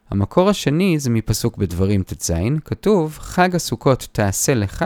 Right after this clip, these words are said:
שבעת ימים." עוד פעם, "חג הסוכות תעשה לך" וכולי.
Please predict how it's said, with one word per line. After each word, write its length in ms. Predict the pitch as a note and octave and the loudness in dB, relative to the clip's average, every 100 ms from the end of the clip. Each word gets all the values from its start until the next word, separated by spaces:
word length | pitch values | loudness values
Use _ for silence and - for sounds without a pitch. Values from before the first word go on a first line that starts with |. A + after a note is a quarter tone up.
| A#3 | -4
שבעת 500 | - F3 E3 E3+ - | -6 -6 -2 -2 0
ימים." 300 | E3 C#3 C3+ - | 0 2 0 -2
עוד 200 | D#3+ E3 | -2 0
פעם, 300 | - A3 A3 | 2 2 2
"חג 420 | F#3 - G#3+ A3+ G3+ | 0 -2 2 2 0
הסוכות 500 | - E3 G#3+ A#3 - | -2 0 0 0 0
תעשה 340 | E3 D#3 - | -2 0 0
לך" 260 | F3 D#3+ D#3 C3+ | 0 0 0 0
וכולי. 440 | C3 - E2 | -2 -2 -4